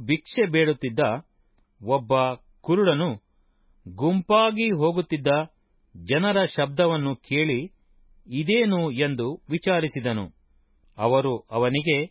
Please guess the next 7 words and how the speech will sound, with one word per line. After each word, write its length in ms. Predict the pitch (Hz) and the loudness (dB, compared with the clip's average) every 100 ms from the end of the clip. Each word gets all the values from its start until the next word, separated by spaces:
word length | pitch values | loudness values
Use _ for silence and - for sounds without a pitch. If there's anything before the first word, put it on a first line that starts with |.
| _ _ _ _ _ - - _ _ - | _ _ _ _ _ -20 -20 _ _ -8
"ನಜರೇತಿನ 760 | 104 135 151 277 214 208 196 185 180 | -2 0 2 2 2 2 0 0 0
ಯೇಸು 340 | 127 165 165 156 143 220 _ _ - | 0 0 0 -2 -4 -8 _ _ -14
ಈ 260 | 123 196 247 | -4 -2 2
ಮಾರ್ಗವಾಗಿ 880 | 170 165 170 165 160 151 147 117 170 - | 4 2 2 2 4 2 -2 -6 -8 -12
ಹೋಗುತ್ತಿದ್ದಾನೆಂದು" 1080 | - 180 196 202 170 139 143 139 135 135 120 | -2 0 2 0 -2 0 0 0 0 -2 -4
ತಿಳಿಸಿದಾಗ, 680 | - 135 151 147 123 123 127 117 160 _ - - - _ - | -4 -4 -4 -2 0 0 0 -2 -6 _ -20 -20 -20 _ -8
ಅವನು, 320 | 110 139 160 | 0 2 2